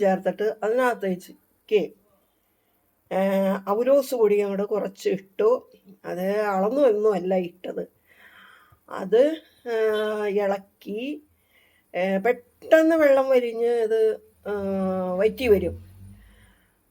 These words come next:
അങ്ങനെ ആയി കഴിഞ്ഞ് കഴിയുമ്പോൾ അത് ഓഫ് ചെയ്തിട്ട് പിന്നെ ചൂടാറി കഴിഞ്ഞ് കഴിയുമ്പോൾ കുഴച്ച് ഒരു പരുവത്തിലാക്കി പിന്നെ അത് ഉരുട്ടിയെടുത്തു. ഉരുട്ടിയെടുത്ത ഉണ്ടകളാണത്.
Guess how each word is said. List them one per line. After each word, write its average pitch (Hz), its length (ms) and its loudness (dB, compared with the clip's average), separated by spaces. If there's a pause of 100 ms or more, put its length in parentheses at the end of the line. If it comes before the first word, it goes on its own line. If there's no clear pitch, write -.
(120)
അങ്ങനെ 233 480 0
ആയി 226 140 0
കഴിഞ്ഞ് 214 320 0
കഴിയുമ്പോൾ 190 560 -4 (160)
അത് 220 140 -2 (140)
ഓഫ് 196 200 -6
ചെയ്തിട്ട് 190 440 -2 (100)
പിന്നെ 233 240 -4 (100)
ചൂടാറി 196 460 -2
കഴിഞ്ഞ് 190 300 -4
കഴിയുമ്പോൾ 185 460 -4 (920)
കുഴച്ച് 277 840 4 (1500)
ഒരു 240 140 2 (160)
പരുവത്തിലാക്കി 220 920 2 (140)
പിന്നെ 269 240 -2 (100)
അത് 254 100 2 (240)
ഉരുട്ടിയെടുത്തു. 294 840 4 (880)
ഉരുട്ടിയെടുത്ത 262 840 2 (120)
ഉണ്ടകളാണത്. 190 840 -6